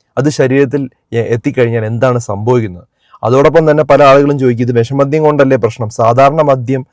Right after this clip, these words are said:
എത്രമാത്രം കഴിക്കാം? അത് നമുക്ക് സുരക്ഷിതമാണോ?" ഇത്തരം കാര്യങ്ങൾ നിങ്ങൾ വളരെ വ്യക്തമായിട്ട് മനസ്സിലാക്കണം. അപ്പം എന്താണ് ഈ വിഷമദ്യം എന്നതിനെക്കുറിച്ച് മനസ്സിലാക്കുക.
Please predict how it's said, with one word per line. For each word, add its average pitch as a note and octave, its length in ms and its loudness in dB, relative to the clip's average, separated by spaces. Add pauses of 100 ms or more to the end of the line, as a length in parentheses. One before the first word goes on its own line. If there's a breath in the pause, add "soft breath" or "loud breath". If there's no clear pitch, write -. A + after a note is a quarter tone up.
(340)
എത്രമാത്രം B2+ 600 -2
കഴിക്കാം? G2+ 400 -6 (240)
അത് C3+ 160 2
നമുക്ക് C3 220 0
സുരക്ഷിതമാണോ?" A#2 840 -2 (260)
ഇത്തരം E3+ 280 2
കാര്യങ്ങൾ C#3 460 2
നിങ്ങൾ A#2 260 -6
വളരെ A#2 320 0
വ്യക്തമായിട്ട് A2+ 640 -4
മനസ്സിലാക്കണം. G#2 520 -10 (380)
അപ്പം - 160 0
എന്താണ് D#3+ 500 2 (280)
ഈ A#2+ 160 -4
വിഷമദ്യം A2+ 720 -4 (240)
എന്നതിനെക്കുറിച്ച് A#2+ 580 -6
മനസ്സിലാക്കുക. G#2 520 -12